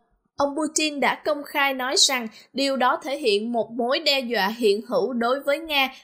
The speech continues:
và buộc ông phải phản ứng. Tuy nhiên, mặc dù trước đó ủng hộ các cuộc đàm phán, ông Putin đã nói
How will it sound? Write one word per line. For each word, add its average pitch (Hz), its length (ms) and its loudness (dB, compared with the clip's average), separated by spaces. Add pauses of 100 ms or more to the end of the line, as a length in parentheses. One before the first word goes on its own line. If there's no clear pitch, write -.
(120)
và 240 140 2
buộc 208 240 -2
ông 240 320 -4
phải 214 260 0
phản 214 180 -2
ứng. 240 240 2 (1500)
Tuy 285 120 0
nhiên, 269 360 2 (440)
mặc 262 240 0
dù 277 220 -2
trước 370 280 0
đó 302 220 0
ủng 294 240 -2
hộ 247 160 -2
các 339 160 -2
cuộc - 220 0
đàm 226 240 0 (100)
phán, 262 280 0 (280)
ông 294 280 2
Putin 285 400 0
đã 247 120 6
nói 269 280 -2